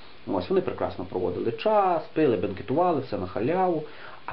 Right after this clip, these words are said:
потім в хорошому настрої кілька тижнів розказували своїм клієнтам про те, як гарно вони провели час, який там прекрасний ресторан,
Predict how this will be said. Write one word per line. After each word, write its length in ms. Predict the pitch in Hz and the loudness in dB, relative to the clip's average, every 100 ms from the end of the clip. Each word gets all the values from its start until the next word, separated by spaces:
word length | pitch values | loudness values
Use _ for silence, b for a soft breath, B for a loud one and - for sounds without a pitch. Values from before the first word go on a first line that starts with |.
| - | 0
потім 520 | 208 262 262 175 123 - - - | 4 4 2 -2 -2 -4 -12 -10
в 60 | - | 0
хорошому 420 | 110 101 104 104 | 0 0 -2 0
настрої 460 | 139 202 202 143 | 2 0 -2 -2
кілька 340 | 135 127 117 107 | 0 0 0 0
тижнів 500 | 113 147 160 151 113 | 2 4 4 2 0
розказували 640 | 104 - 113 104 95 95 | 0 0 0 0 -2 -4
своїм 360 | 95 104 98 95 | -4 -2 -2 -2
клієнтам 460 | 98 101 156 160 131 | -2 2 2 2 -4
про 140 | 104 | -4
те, 160 | 113 101 | -2 0
як 320 | 131 143 120 | 2 2 0
гарно 300 | 113 113 101 | -2 -2 -4
вони 160 | 101 98 | -6 -6
провели 360 | 95 95 92 | -4 -2 -2
час, 380 | - 151 156 - | 0 2 2 0
який 180 | 95 120 | -4 -4
там 180 | 113 95 | -4 -4
прекрасний 500 | 95 113 110 - 92 | -4 -2 -2 -4 -8
ресторан, 540 | 92 - 104 147 139 | -8 -4 0 0 0